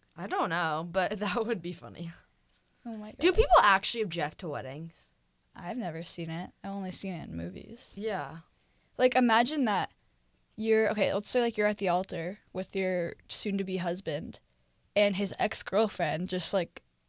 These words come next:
Speaker 2: stands up and is like, "No, I love you. Don't marry her." And then what if he's like, "I love you too"? First of all, that's sad. Second, like,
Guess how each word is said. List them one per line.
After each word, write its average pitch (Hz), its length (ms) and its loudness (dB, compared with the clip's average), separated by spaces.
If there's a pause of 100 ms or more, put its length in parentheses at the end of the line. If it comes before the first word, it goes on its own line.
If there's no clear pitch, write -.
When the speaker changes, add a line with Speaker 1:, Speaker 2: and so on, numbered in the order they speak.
(180)
Speaker 2:
stands 196 440 2
up 175 220 2
and 180 80 -4
is 180 100 -4
like, 185 160 -4
"No, 208 560 12
I 196 140 0
love 202 280 2
you. 175 220 -4
Don't 185 180 -2
marry 190 240 0
her." 175 240 -4 (600)
And 233 140 2
then 220 120 4
what 214 140 6
if 240 120 0
he's 240 200 0
like, 208 200 2 (400)
"I 220 80 6
love 220 160 6
you 208 100 0
too"? 214 300 0 (440)
First - 280 0
of 214 80 -2
all, 175 140 2
that's 175 200 -2
sad. 165 440 0 (360)
Second, 269 400 2 (320)
like, 240 160 0